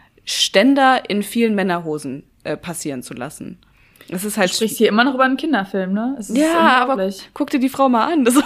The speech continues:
Speaker 1: <laughs> unfassbar.
Speaker 2: Also, es wäre doch einfach schön, diese Figuren jetzt im letzten Schritt, also generell, wie gesagt, alles ein bisschen diverser gestalten, ein bisschen mehr auch das abbilden, was tatsächlich in der Gesellschaft passiert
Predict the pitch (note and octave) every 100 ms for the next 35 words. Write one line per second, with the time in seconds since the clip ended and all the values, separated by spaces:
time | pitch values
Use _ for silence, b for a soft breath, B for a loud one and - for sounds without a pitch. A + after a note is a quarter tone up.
0 | - - - - E4 E4 - G3+ - A3+
1 | - - D4+ - E4+ - - _ _ -
2 | _ _ _ _ _ b b b _ _
3 | - - - G#3+ A3 A3 A3 G3 G3 _
4 | _ _ - G#3 A3+ C#4+ C#4 A3 A3+ G3+
5 | - B3+ B3+ C4+ C4 A#3+ G#3+ G#3 F#3 G3
6 | C4 C4 B3+ B3+ B3+ A3+ G3+ - G3+ G#3
7 | G#3+ - A3 - A3+ - F#3+ F#3 G3+ F#3+
8 | F#3 G#3+ A#3 G3+ G3 F#3+ G3 G3 - F#3+
9 | F#3+ - G#3 A3+ - C#4 A#3+ A#3 A#3 A3+
10 | A3 - A3 G#3+ A3+ A3+ B3 B3+ A#3+ A#3
11 | A3 A#3 A3 - A3+ A3 G#3 G#3 A3 A#3
12 | A#3 G#3+ G#3 G#3 G#3+ A3 G#3+ - - G3
13 | - D4+ D#4 D#4